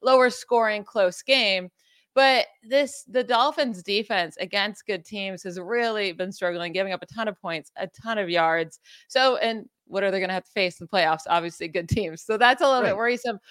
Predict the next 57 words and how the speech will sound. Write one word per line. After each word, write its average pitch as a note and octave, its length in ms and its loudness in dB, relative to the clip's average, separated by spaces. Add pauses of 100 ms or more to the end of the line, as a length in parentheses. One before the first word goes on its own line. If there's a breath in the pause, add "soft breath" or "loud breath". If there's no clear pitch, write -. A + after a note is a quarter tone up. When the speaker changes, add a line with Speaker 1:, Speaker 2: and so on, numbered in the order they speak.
(200 soft breath)
Speaker 1:
But C4+ 120 4
when D4+ 140 2
it D4+ 80 0
comes D4+ 300 -6
to E4 80 -8
the E4+ 160 0
Eagles, B3+ 500 -2
I A3+ 60 -14
think D4 240 -12
they C#4+ 80 -6
just, A3+ 280 -12 (120)
they A#3+ 80 -6
keep F4+ 320 -10
trying B3 420 0
different G3 340 -6
things. A#3 260 -2
They F#3 100 0
even G#3 260 -4
tried G3 300 0
a F3 40 -4
different F#3 380 -4 (320)
play B3 220 2
caller F#3 420 2
on F3 100 -2
defense F3+ 320 -8
with F#3 120 -8
Matt G3 180 -2
Patricia, G#3+ 420 -4
but G3+ 300 6 (580)
they C4+ 140 -2
allowed D4 260 0
twenty-nine A#3+ 680 -2
points G#3 560 -10
in G#3 100 -6
the G#3 80 -6
second A3 360 -2
half G3+ 440 2 (160)
yesterday A3 640 2 (120)
against G3+ 380 -6
the G#3 60 -6
Cardinals. G#3 600 0 (260 loud breath)
And A#3+ 140 6
over D4 280 4
the C#4 120 0
last A#3+ 320 2
three A#3+ 180 -4
games A#3 380 -2
with G#3 100 -8
Matt G3+ 180 -4
Patricia G#3+ 380 -8
being G#3+ 320 0
the G3+ 80 2
play G#3+ 240 -2
caller, F3 320 -2
they've F#3+ 260 -4
allowed G3+ 380 2
a F#3 240 -4